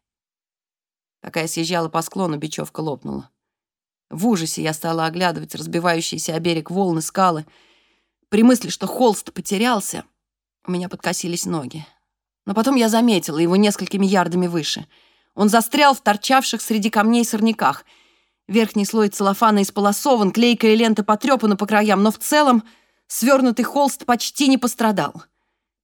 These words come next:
Не то что я. Я подняла голову. Наверху ни Эндера, ни Ардека, никого. Только призрачный солнечный свет и деревья, упирающиеся в небо.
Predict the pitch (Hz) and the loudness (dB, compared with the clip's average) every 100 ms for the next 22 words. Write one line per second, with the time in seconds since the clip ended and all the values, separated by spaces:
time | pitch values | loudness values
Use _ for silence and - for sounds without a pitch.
0 | - - - - 151 139 - _ _ _ | -14 -12 -10 -10 -12 -12 -16 _ _ _
1 | _ _ _ _ _ _ _ _ _ 170 | _ _ _ _ _ _ _ _ _ -14
2 | - 180 180 180 214 170 165 160 _ _ | -6 -2 -2 0 0 0 -2 -6 _ _
3 | _ _ _ _ _ _ _ 185 180 180 | _ _ _ _ _ _ _ -6 -4 -4
4 | 190 185 208 214 202 202 - _ _ _ | -4 -2 0 0 -2 -6 -8 _ _ _
5 | _ - 190 185 190 190 - 180 _ _ | _ -6 -2 -2 -2 -6 -12 -18 _ _
6 | _ _ _ _ _ _ _ _ _ _ | _ _ _ _ _ _ _ _ _ _
7 | - 185 165 151 143 _ _ _ _ _ | -8 -4 -4 -6 -10 _ _ _ _ _
8 | _ _ _ _ _ _ _ - 175 - | _ _ _ _ _ _ _ -12 -12 -12
9 | - 208 202 170 175 - 170 - 190 170 | -6 -2 -2 -4 -10 -12 -12 -8 -6 -4
10 | 165 - 185 180 - 208 202 - _ _ | -6 -10 -12 -10 -4 -4 -4 -8 _ _
11 | _ _ _ _ _ _ _ 185 175 196 | _ _ _ _ _ _ _ -6 -2 0
12 | 165 156 170 156 _ _ _ _ _ - | 0 -4 -10 -18 _ _ _ _ _ -20
13 | 180 - 85 - - 185 - - 190 - | -12 -6 -6 -6 -10 -10 -10 -10 -10 -12
14 | 175 | -18